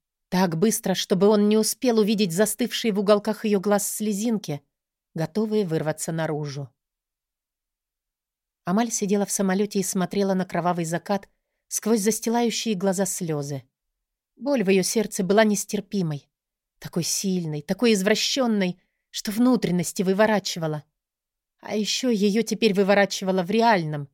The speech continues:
физическом плане. Аллах, как она мечтала разделить радость новости о своей беременности с мужем.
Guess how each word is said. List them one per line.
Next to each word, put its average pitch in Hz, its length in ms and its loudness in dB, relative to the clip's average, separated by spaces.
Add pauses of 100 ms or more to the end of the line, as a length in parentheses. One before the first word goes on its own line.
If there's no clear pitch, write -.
(320)
физическом 240 680 -2
плане. 170 500 0 (600)
Аллах, 202 640 -2 (460)
как 294 320 0
она 226 140 4
мечтала 233 540 2
разделить 226 460 0
радость 226 440 -2
новости 220 600 0 (280)
о 233 100 -6
своей 220 340 4
беременности 202 600 2
с - 160 -2
мужем. 180 500 0